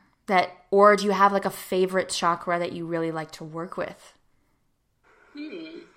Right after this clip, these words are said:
Speaker 2: that's a good question. Um, I think I'm realizing that, like, at different parts of your life and your unfoldment, like, different chakras are calling out, if that makes sense. Like, I feel like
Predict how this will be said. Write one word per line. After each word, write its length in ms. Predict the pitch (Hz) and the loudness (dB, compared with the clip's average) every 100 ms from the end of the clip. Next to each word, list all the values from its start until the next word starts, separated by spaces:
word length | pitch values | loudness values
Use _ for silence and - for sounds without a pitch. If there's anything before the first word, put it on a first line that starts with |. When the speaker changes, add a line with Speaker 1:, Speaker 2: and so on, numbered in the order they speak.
| - | -20
Speaker 2:
that's 140 | 240 277 | -18 -16
a 80 | 277 | -10
good 180 | - - | -8 -8
question. 680 | - - - - 202 226 - _ _ _ _ _ _ - | -8 -8 -8 -8 -10 -12 -18 _ _ _ _ _ _ -6
Um, 680 | 226 226 226 240 285 370 - _ _ _ _ _ 233 | -4 -2 -4 -6 -8 -12 -14 _ _ _ _ _ -16
I 40 | |
think 180 | 339 339 | -4 0
I'm 160 | 349 240 | 0 0
realizing 580 | 220 208 208 202 202 196 | 2 2 2 0 -4 -6
that, 180 | 185 180 | -6 -4
like, 400 | 175 170 - - _ _ _ _ _ 190 | -4 -6 -10 -20 _ _ _ _ _ -14
at 140 | 185 | -10
different 460 | 190 185 202 175 - | -10 -10 -10 -12 -12
parts 680 | 185 175 175 - - - - _ _ - | -8 -6 -8 -12 -16 -18 -20 _ _ -10
of 380 | 180 170 165 - | -8 -8 -12 -12
your 180 | 180 175 | -10 -8
life 460 | 170 175 180 - - | -6 -8 -12 -16 -18
and 140 | 180 | -14
your 160 | 170 175 175 | -12 -10 -12
unfoldment, 760 | 175 - 165 165 185 190 196 180 | -16 -14 -14 -12 -10 -8 -8 -8
like, 400 | 165 160 - - _ _ - | -8 -10 -16 -20 _ _ -12
different 340 | 180 180 151 | -10 -10 -12
chakras 560 | - 185 170 - 170 170 | -10 -8 -6 -6 -8 -8
are 80 | |
calling 460 | 165 - 170 170 165 | -12 -8 -6 -6 -6
out, 320 | 156 175 196 - - - - | -4 -4 -8 -16 -20 -20 -20
if 80 | 185 | -8
that 120 | 208 | -6
makes 180 | 208 208 | -6 -8
sense. 480 | 208 208 208 - - | -8 -8 -10 -12 -4
Like, 520 | 175 170 165 - - - | 0 2 0 -8 -20 -4
I 120 | 185 | -2
feel 280 | 180 190 202 | -2 0 2
like 240 | 202 190 | 2 0